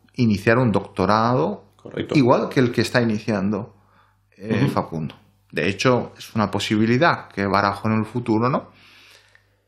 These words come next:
Speaker 1: Yo puedo iniciar un doctorado, pero no puedo opositar al cuerpo superior en el que cualquier persona con un grado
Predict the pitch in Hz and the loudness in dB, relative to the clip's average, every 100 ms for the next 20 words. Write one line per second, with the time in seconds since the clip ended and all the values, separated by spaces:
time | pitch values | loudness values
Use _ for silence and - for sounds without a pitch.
0 | _ _ _ 127 131 220 120 - - 175 | _ _ _ 0 4 4 2 0 2 4
1 | 147 131 123 170 139 123 - 139 156 175 | 4 2 2 4 4 2 2 2 2 2
2 | 185 202 - _ _ _ _ _ _ 131 | 0 -4 -14 _ _ _ _ _ _ 2
3 | 127 175 185 - 202 190 190 190 185 180 | 4 2 0 0 2 4 2 2 0 0
4 | 165 185 170 160 170 180 180 170 - 135 | 2 4 4 2 0 0 0 -2 0 2
5 | 131 147 156 160 - - - _ 170 160 | 2 4 2 0 -12 -20 -20 _ 2 2
6 | 156 151 143 151 185 214 208 - 156 - | 2 0 2 2 4 2 2 -2 0 2
7 | 185 180 165 170 170 127 151 151 147 135 | 2 4 2 4 4 4 4 4 2 0
8 | 139 - | -2 -10